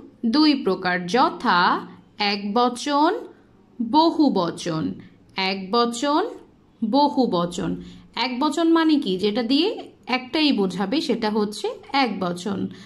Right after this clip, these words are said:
আমি, তুমি, কলমটি। বহু বচন তার মানে কি? একের অধিক বোঝাবে, ঠিক আছে? আমরা, তোমরা, কলমগুলো।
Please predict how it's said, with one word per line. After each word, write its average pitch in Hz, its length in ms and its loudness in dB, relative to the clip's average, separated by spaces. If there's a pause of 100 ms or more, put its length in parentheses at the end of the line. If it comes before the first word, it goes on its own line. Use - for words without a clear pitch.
(220)
আমি, 202 760 2
তুমি, 185 720 0
কলমটি। 285 760 2 (420)
বহু 339 360 6
বচন 180 580 0 (560)
তার 233 180 2
মানে 302 200 2
কি? 262 380 0
একের 233 420 0
অধিক 285 640 6
বোঝাবে, 175 480 -2
ঠিক - 220 -4
আছে? - 400 -4
আমরা, 180 720 2 (180)
তোমরা, 180 720 2 (140)
কলমগুলো। 233 760 4